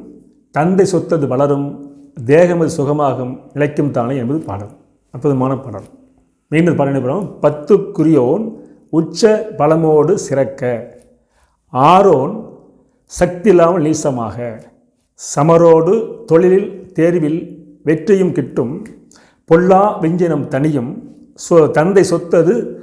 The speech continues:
வளரும், தேகம் சுகமது நிலைக்கும் தானேன்னு" பாடல். அற்புதமான பாடல். இது என்ன கேட்டீங்களா? பத்தாம் இடத்து அதிபதி ஜாதகருக்கு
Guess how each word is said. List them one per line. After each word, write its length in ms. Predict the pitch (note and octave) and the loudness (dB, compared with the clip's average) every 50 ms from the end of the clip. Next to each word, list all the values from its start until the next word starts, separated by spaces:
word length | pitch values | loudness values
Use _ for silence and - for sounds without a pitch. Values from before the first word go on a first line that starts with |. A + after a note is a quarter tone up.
| - - _ _ - | -20 -20 _ _ 0
வளரும், 420 | C3+ C#3 D#3+ D#3+ D3 C3+ C3+ D#3 F3+ - - - - - _ _ _ _ - A#2+ | 2 4 4 4 4 2 -2 -4 -8 -10 -14 -18 -20 -20 _ _ _ _ -6 -2
தேகம் 400 | C#3+ F3 G3+ G#3+ G3 G#3 G#3 F#3 - | 0 2 2 2 2 2 0 0 0
சுகமது 400 | E3+ D#3+ E3+ E3 D#3+ F3 F#3+ A3 - - - - - | 0 2 2 2 0 -2 -2 -4 -6 -10 -16 -16 -12
நிலைக்கும் 500 | - C3 C#3 F3 G3 - C3 - F#3+ D#3+ | -8 -4 -2 0 0 0 -2 -2 -4 -2
தானேன்னு" 320 | C3+ D3 C3+ D3 E3 D#3+ - | -2 -2 -2 -2 -4 -6 -6
பாடல். 300 | B2 G#2+ G2+ G2+ G2 - - _ _ | -8 -10 -10 -12 -14 -18 -20 _ _
அற்புதமான 520 | - D3+ - - D#3+ D3 C#3+ D3 D3 D3 D3 | -16 -12 -6 -2 -2 0 0 0 -2 -2 -4
பாடல். 280 | D3 A#2+ G#2+ G#2 - - - | -4 -8 -8 -10 -12 -18 -14
இது 100 | - C#3 | -8 -4
என்ன 160 | B2+ D3 E3 | -2 -2 0
கேட்டீங்களா? 420 | D3 C3+ C#3 B2+ C3+ B2+ C#3+ E3+ D#3+ A#2+ - B2+ D#3 - - - - - _ _ _ _ _ - | 0 0 0 -2 0 -2 -2 -2 -2 -4 -4 -8 -8 -10 -12 -18 -20 -20 _ _ _ _ _ -6
பத்தாம் 500 | C#3+ - - - F#3+ F#3+ G3 G3+ G3 F#3+ | -6 -6 -2 0 2 4 4 4 4 2
இடத்து 280 | F3+ F3 F3 F3 D3+ | 0 0 0 -2 -2
அதிபதி 260 | C#3+ D3+ D#3 E3 B2 | -2 0 -2 -2 -2
ஜாதகருக்கு 580 | A#2 C3+ B2+ C#3 C#3+ D3 C#3 A#2+ - - F3 G3 | -2 -2 0 0 0 0 -2 -4 -4 -4 -2 0